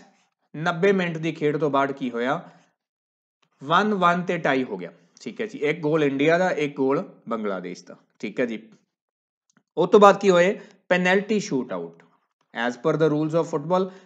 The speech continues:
ਪੈਨਲਟੀ ਸ਼ੂਟ ਆਊਟ ਹੋਏ। ਪੈਨਲਟੀ ਸ਼ੂਟ ਆਊਟ ਦੇ ਵਿੱਚ ਕੀ ਹੋਇਆ,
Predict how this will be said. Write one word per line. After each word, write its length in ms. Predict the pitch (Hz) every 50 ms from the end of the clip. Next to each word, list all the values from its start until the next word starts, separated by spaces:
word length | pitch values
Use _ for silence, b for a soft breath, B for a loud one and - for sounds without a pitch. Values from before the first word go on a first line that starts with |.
| B -
ਪੈਨਲਟੀ 380 | 160 143 151 156 160 156 208 190
ਸ਼ੂਟ 260 | - 196 180 165 180
ਆਊਟ 160 | 175 175 160
ਹੋਏ। 240 | 175 180 185 185 185 B B B B -
ਪੈਨਲਟੀ 500 | 170 175 185 196 208 208 202 247 233 202
ਸ਼ੂਟ 300 | - - 202 196 180 196
ਆਊਟ 160 | 180 180 180
ਦੇ 140 | 175 185 170
ਵਿੱਚ 160 | 165 156 -
ਕੀ 160 | - 160 143
ਹੋਇਆ, 380 | 135 131 120 120 131 151 165